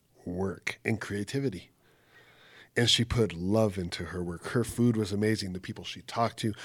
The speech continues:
the way she talked to them, they loved her and she loved them.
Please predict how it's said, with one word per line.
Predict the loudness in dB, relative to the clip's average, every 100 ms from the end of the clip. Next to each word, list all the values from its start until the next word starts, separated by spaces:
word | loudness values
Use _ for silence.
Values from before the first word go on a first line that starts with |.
| -12 -4
the | 0
way | 4 6 6
she | 6
talked | 4 2 2
to | 0
them, | 0
they | 0
loved | 0 -2 -2 -4
her | -8
and | -2
she | 2 4
loved | 4 4 4
them. | 4 2